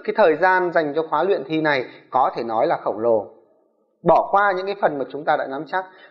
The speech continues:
Tuy nhiên cũng cần dành thời gian để xem lại những cái bài nào đó mà chúng ta cảm thấy rằng chưa ổn, vẫn chưa hiểu thì phải xem lại. Đấy. Có thể cái bài đó không khó, Nhưng có thể là cho chúng ta chưa học tới,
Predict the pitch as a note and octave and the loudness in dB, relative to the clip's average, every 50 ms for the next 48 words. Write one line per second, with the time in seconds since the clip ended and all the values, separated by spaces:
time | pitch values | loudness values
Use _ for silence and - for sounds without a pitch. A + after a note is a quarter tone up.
0 | _ - A#3 B3 A#3 A#3 A#3 A3 G#3+ G#3 G3+ G#3 G#3+ A3+ - - G3 E3 D#3 D3+ | _ 2 4 6 6 8 6 6 6 4 0 0 -2 0 2 2 2 2 2 2
1 | F3+ E3+ D#3 D3 D#3+ E3 D3 C#3 E3+ F3 F3+ F3+ D#3 B2+ A#2 - - G3 F#3 F#3 | 0 0 0 0 2 2 2 4 2 0 0 0 -2 -6 -4 -2 -2 0 0 0
2 | F3+ E3 - A#2+ C#3 C#3 C#3 F3 F3+ F3 D#3 C3+ B2 B2 B2 A#2+ A#2+ B2 A#2 A2+ | 0 -2 -2 -4 -8 -10 -10 -4 -2 -2 -2 -2 -2 -2 -2 -2 0 0 2 2
3 | B2 D3+ F3+ F#3+ D3 - - D3 D#3+ E3 E3 D#3 D3+ D3+ E3 C#3+ A2 G2 - B2 | 2 2 0 -2 -4 -6 -6 -8 -4 -2 -2 -2 0 0 -2 -2 -2 -4 -6 -6
4 | B2+ D3+ F3 E3 C#3+ C3 A#2+ - - - - _ _ - - A3 G#3+ G#3 G3 F3 | -4 -2 0 -2 -2 -2 -6 -12 -16 -20 -20 _ _ 0 4 4 6 8 6 6
5 | C#3 - - - - - _ _ _ _ _ _ _ - F3+ A3 - - - C4 | 4 2 -2 -6 -18 -20 _ _ _ _ _ _ _ 2 2 2 2 2 2 4
6 | A#3+ G#3+ G3 F3+ D#3 A#2 F#2 - - - - _ _ - - C3 - A2 F#2+ - | 6 6 6 6 6 4 2 -2 -8 -18 -20 _ _ -12 -10 -10 -8 -8 -8 -6
7 | - B2+ A#2+ A#2 A#2 A2 D#2 - - _ _ _ _ _ _ _ _ _ _ _ | -6 -6 -4 -4 -4 -4 -4 -6 -10 _ _ _ _ _ _ _ _ _ _ _
8 | _ _ - A#2 A#2 A#2 A#2 - - - - - - G3 G#3 A#3 A#3+ B3 F#3 D3+ | _ _ -8 -6 -4 -4 -4 -6 -10 -20 -14 -2 2 2 4 4 6 4 4 4
9 | - G3+ A3 F#3 D#3+ D#3+ E3+ - - B3+ B3+ A#3 - A3 F3+ F3 F#3+ B3 C#4 - | 4 2 4 4 4 2 2 2 2 0 0 0 0 2 2 4 2 0 -2 -6
10 | - - _ _ _ _ _ _ _ _ _ _ _ - G#3 B3 B3 A#3 G#3+ B3 | -16 -20 _ _ _ _ _ _ _ _ _ _ _ -2 0 2 2 0 -2 -4
11 | - - G3 F#3+ F#3 F3 F#3+ D#3+ E3+ G#3+ A#3 G3+ D#3 B2 A2 - - - _ _ | -8 -10 -8 -8 -6 -2 0 2 2 4 4 4 4 2 0 -4 -10 -20 _ _
12 | - C#3 C3 - E3+ E3 E3 D#3+ F3 F3 F3+ F3 E3+ E3 E3 - - - - B3 | -4 -2 -2 0 2 0 0 0 -4 -4 -2 -2 -2 -2 -2 -6 -6 -2 0 2
13 | A3+ G#3+ F3 - - - D3 C#3 C#3 D#3+ G3+ | 2 2 0 -2 0 2 4 4 4 2 0